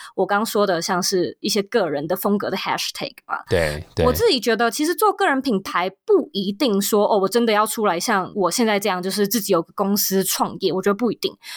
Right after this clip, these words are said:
Speaker 1: 有的时候他可能就像是，呃，有一些什么产品经理啊，他平常会分享很多有关产品经理相关的内容，但是他还是在一间公司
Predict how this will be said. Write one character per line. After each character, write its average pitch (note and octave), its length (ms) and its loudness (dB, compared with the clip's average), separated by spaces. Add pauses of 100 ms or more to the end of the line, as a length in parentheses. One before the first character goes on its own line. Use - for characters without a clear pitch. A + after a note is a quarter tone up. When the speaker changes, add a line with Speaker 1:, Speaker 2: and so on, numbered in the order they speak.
(120)
Speaker 1:
有 B3 140 4
的 D4+ 80 4
时 D4 120 0
候 F4 120 6
他 F4 160 0
可 D#4 100 -4
能 G3+ 160 -2
就 B3 140 2
像 A#3+ 260 0
是， A3+ 420 2 (320)
呃， G3 300 4
有 G3 220 2
一 B3+ 40 0
些 C4 240 4
什 C4 140 0
么 F3+ 100 2
产 F3+ 200 0
品 C#4 180 2
经 B3 220 2
理 A3+ 140 2
啊， F3 140 2
他 G3 140 -2
平 G#3 200 -4
常 A3+ 140 -2
会 D4+ 60 2
分 D#4 180 -2
享 B3+ 140 0
很 E3+ 80 -4
多 G3+ 140 0
有 F#3+ 80 4
关 G3 160 0
产 F#3+ 140 -4
品 F#3+ 140 -2
经 F#3+ 180 -2
理 F#3 60 -4
相 F#3+ 160 -4
关 G3+ 120 0
的 F#3+ 100 2
内 A3+ 180 2
容， D#3+ 200 0
但 C4+ 120 0
是 B3 80 -2
他 A#3 100 0
还 G3 120 0
是 F#3 140 -8
在 E3 140 -2
一 E3+ 40 -2
间 F3 220 -4
公 D#3 240 -4
司 D#3+ 380 -6